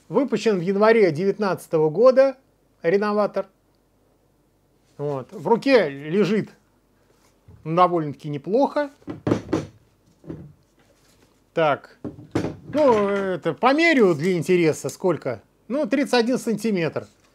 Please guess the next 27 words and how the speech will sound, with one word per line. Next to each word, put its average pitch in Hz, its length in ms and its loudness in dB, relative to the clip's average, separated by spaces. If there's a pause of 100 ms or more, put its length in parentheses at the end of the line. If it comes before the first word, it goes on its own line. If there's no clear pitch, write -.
(540)
Тридцать 175 240 -4
один 165 240 0
сантиметр 233 600 -2
примерно 180 680 -4 (520)
длина 165 360 -2
его. 135 380 -2 (520)
Вот. 139 240 -10
Главное, 262 320 2
что, 247 120 2
опять-таки, 220 380 2
я 175 40 0
повторяю, 156 340 0
беспроводной, 151 920 0
что 226 180 6
очень 190 260 2
удобно. 202 460 0 (280)
У 165 80 -6
меня 220 140 4
есть - 120 0
аккумуляторы 180 760 2 (280)
на 165 100 -4
четыре 285 280 4
ампер-часа 208 480 0
и - 20 0
прочее, 233 380 -2
то 196 120 0
есть - 400 -4